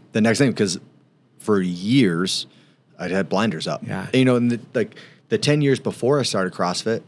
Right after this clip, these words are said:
Speaker 1: I did the exact same thing with Olympic weightlifting.
Speaker 2: Right.
Speaker 1: You know, like, all through high school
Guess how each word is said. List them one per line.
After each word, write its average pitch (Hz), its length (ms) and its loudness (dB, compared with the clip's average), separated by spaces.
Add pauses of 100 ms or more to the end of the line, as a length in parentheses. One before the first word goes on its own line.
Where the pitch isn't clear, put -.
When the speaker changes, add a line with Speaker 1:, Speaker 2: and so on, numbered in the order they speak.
(120)
Speaker 1:
I 127 60 -2
did 143 140 2
the 127 120 2
exact 107 340 0
same 110 160 -2
thing 110 200 -2
with 90 120 -6
Olympic 90 300 -6
weightlifting. - 480 -6 (100)
Speaker 2:
Right. 92 260 -2
Speaker 1:
You 110 120 2
know, 107 160 2
like, 95 280 -4 (240)
all 120 180 4
through 123 180 -2
high 120 160 2
school 90 440 -4